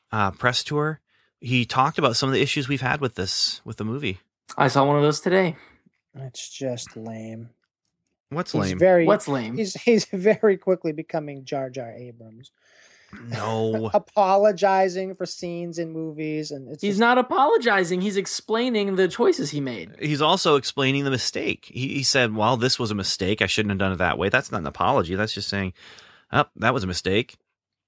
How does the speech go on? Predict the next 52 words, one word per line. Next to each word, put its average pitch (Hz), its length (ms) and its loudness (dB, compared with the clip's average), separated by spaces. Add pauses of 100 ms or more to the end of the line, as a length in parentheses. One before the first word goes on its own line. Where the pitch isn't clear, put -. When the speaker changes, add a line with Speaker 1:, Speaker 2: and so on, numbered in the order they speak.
(1040)
Speaker 1:
And 117 140 0
Speaker 2:
He's 113 40 0
Speaker 1:
then 127 240 6
Speaker 2:
owning 127 160 2
up 185 160 2
to - 100 -10
it. - 180 -16
Speaker 3:
Okay, 123 240 -8
Speaker 1:
Yeah. - 240 4
Speaker 3:
I - 20 -2
guess 165 200 0
your 165 240 2
definition 160 560 -2
of 147 60 -6
an 156 60 -4
apology 151 440 2
is 143 140 0
different 147 280 -4
than 147 120 -6
mine, 147 180 -4 (220)
but 233 140 4
that's 285 180 4
what 247 100 6
I 214 60 8
was 196 120 6
referring 185 520 2
to. - 320 -10
<laughs> - 60 -20 (600)
Speaker 1:
Well, 294 180 2
an 302 60 2
apolo-, 202 320 2
my 165 240 4
definition 143 480 -2
of 123 80 -2
apology 117 460 0
is 120 140 -2
to 117 60 -4
say, 104 360 2 (160)
"I 113 100 4
did 110 140 0
something 98 240 -6
wrong. 92 280 0
I'm 92 200 -2
sorry. 90 500 2
I, - 80 0
I 90 40 0
ask 85 220 -2
for 92 80 -10
your 85 80 -6
forgiveness." 92 720 -2 (720)
This 135 260 2
is, 101 220 4